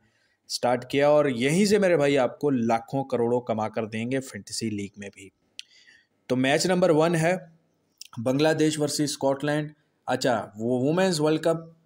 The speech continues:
तेईस मैचेस का ये वर्ल्ड कप है, तेईस मैचेस हैं, बीस मैचेस, मैचेस हैं लीग स्टेज के, और दो ग्रुप हैं,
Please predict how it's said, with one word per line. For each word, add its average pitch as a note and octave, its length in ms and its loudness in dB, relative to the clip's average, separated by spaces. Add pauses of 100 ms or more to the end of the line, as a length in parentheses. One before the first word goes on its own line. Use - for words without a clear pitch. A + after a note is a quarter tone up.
(160)
तेईस D#3+ 360 2
मैचेस D3+ 340 -2
का D#3 140 0
ये C#3+ 140 2
वर्ल्ड B2 300 0
कप C#3+ 240 -2
है, C#3 260 -4 (480)
तेईस C#3+ 360 0
मैचेस B2+ 360 -2
हैं, C#3 240 -4 (140)
बीस C3+ 520 0
मैचेस, A#2 380 -2
मैचेस C3 340 -2
हैं C3+ 80 0
लीग B2 380 0
स्टेज C3 320 -2
के, C3+ 240 -4 (440)
और A#2+ 440 4
दो B2+ 300 2
ग्रुप C#3 360 0
हैं, C#3+ 180 -2